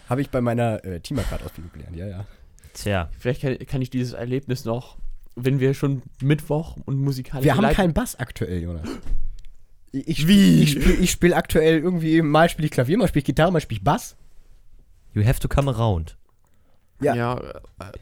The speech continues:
Speaker 3: I, I try.
Speaker 2: It's, it's very important for
Speaker 3: But,
Speaker 2: us.
Speaker 3: äh, das, was ich meinte, was ich auch in die Gruppe geschrieben hab von
Speaker 2: Yes.
Speaker 3: uns dreien.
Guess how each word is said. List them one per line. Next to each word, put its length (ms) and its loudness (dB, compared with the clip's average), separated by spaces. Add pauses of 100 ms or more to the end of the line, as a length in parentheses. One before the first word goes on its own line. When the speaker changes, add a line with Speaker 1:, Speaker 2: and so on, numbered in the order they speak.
Speaker 3:
I, 60 -4
I 40 -4
try. 500 -4
Speaker 2:
It's, 280 -2
it's 200 -2
very 260 0
important 380 0
for 140 4
Speaker 3:
But, 100 -4
Speaker 2:
us. 320 -8
Speaker 3:
äh, 380 0 (1000)
das, 320 -6
was 160 -8
ich 120 -12
meinte, 580 -4 (920)
was 140 -6
ich 100 -10
auch 140 -6
in 100 -4
die 80 -4
Gruppe 220 -4
geschrieben 340 -6
hab 200 -16
von 160 -8
Speaker 2:
Yes. 80 -6
Speaker 3:
uns 160 -12
dreien. 360 -10